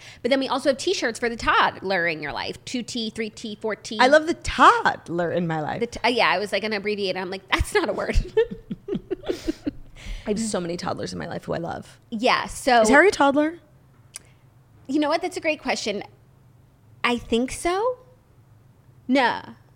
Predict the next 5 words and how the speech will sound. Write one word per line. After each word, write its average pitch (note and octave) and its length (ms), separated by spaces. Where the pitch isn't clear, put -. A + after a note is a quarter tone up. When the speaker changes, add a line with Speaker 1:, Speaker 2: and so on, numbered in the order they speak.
Speaker 1:
No. A#3+ 680
Or A#3 120
he's A#3 220
an A3+ 80
infant. - 580